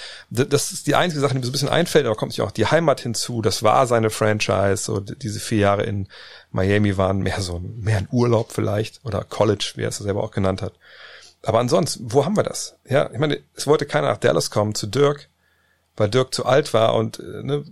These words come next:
wie man vernehmen konnte, viele gedacht haben, „Gut, wenn ich da hingehe, dann bin ich zwei Jahre hier, dann ist der Typ in Rente, dann bin ich alleine hier.“ So, ne? Und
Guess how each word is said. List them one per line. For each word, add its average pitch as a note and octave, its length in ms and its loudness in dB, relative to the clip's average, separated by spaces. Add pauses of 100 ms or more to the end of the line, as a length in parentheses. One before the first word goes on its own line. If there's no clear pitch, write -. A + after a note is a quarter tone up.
(180)
wie B2 60 -6
man A2+ 100 0
vernehmen A#2 340 0
konnte, A#2 260 -2
viele C3 220 -6
gedacht A#2+ 300 0
haben, A2+ 180 0
„Gut, B2+ 120 -4
wenn G#2+ 60 0
ich F#2 60 -4
da G2 80 -6
hingehe, A#2+ 400 0 (840)
dann G2 200 -2
bin B2+ 80 0
ich C3 80 -2
zwei - 160 4
Jahre G#2+ 140 4
hier, D3 140 2
dann A2 80 2
ist A2 100 -4
der - 60 -8
Typ B2+ 120 -6
in G#2+ 60 2
Rente, A2+ 280 2
dann G2+ 100 0
bin A#2 60 0
ich G#2+ 80 -4
alleine A2+ 240 2
hier.“ - 260 -10 (320)
So, - 240 -10 (300)
ne? D3 200 2 (500)
Und - 180 -10